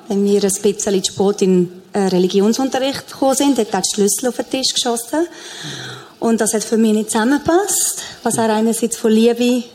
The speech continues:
ähm, uns erzählt und andererseits gar nicht freundlich zu uns Kindern war. Ich habe nachher, ähm, Christus und Gott gespürt in der christkatholischen Jugend.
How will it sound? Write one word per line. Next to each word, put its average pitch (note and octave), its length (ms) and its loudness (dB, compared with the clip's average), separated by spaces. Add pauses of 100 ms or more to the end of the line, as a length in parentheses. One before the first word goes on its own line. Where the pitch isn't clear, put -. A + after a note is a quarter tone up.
ähm, A3+ 540 2
uns A3+ 320 0
erzählt B3 560 0
und G#3+ 160 2
andererseits G3+ 640 0 (380)
gar G#3 160 0
nicht G#3 220 -2 (240)
freundlich G#3+ 420 0
zu - 120 -2
uns A3 440 -2
Kindern A#3+ 320 2
war. D#4 340 2 (1500)
Ich B3+ 80 -2
habe A#3+ 100 2
nachher, A#3+ 460 2 (100)
ähm, A3 720 2 (720)
Christus A#3 520 0
und A3 160 2
Gott A3+ 240 0
gespürt A3+ 580 0
in - 180 -6
der G3+ 120 -2
christkatholischen G#3 640 0
Jugend. D4 280 2